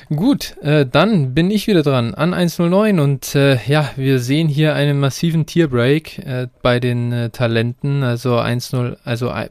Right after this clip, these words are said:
bis acht, finde ich, kann man irgendwie nichts falsch machen. Da ist das, äh, fast schon von selbst. Da kann man mal wählen zwischen dem, was man will. Aber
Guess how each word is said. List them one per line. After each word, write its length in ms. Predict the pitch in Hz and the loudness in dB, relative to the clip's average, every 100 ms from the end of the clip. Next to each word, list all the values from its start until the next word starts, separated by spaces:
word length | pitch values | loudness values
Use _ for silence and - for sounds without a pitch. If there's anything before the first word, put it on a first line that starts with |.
| - | -2
bis 220 | 165 - | -2 0
acht, 240 | 139 - | -4 -6
finde 320 | - - 147 143 | -16 -6 -2 -2
ich, 80 | |
kann 160 | - 143 | -2 -2
man 120 | 147 | -2
irgendwie 240 | 143 135 131 | -2 -4 -4
nichts 180 | 131 | -4
falsch 280 | - 139 147 | -2 -2 -2
machen. 260 | 156 143 147 - - - - - | -2 -2 -4 -8 -20 -20 -14 -2
Da 120 | 123 | 0
ist 180 | 135 - | 0 0
das, 280 | 127 - | -2 -2
äh, 160 | 135 120 | -4 -4
fast 420 | - 131 131 - | 0 -2 -2 -6
schon 220 | - 131 | -4 -4
von 260 | 120 127 120 | -4 -4 -2
selbst. 340 | 117 127 131 | 2 2 2
Da 60 | 120 | -4
kann 160 | - 139 | -4 -2
man 180 | 131 123 | -2 -2
mal 280 | 120 123 113 | 0 0 2
wählen 360 | 123 147 147 | 4 4 2
zwischen 340 | - 139 123 123 | -4 -8 -6 -2
dem, 220 | 131 131 | -2 0
was 180 | 123 - | -2 -4
man 160 | 120 | -4
will. 160 | 143 165 | -4 -2
Aber 320 | - 151 160 | 0 2 2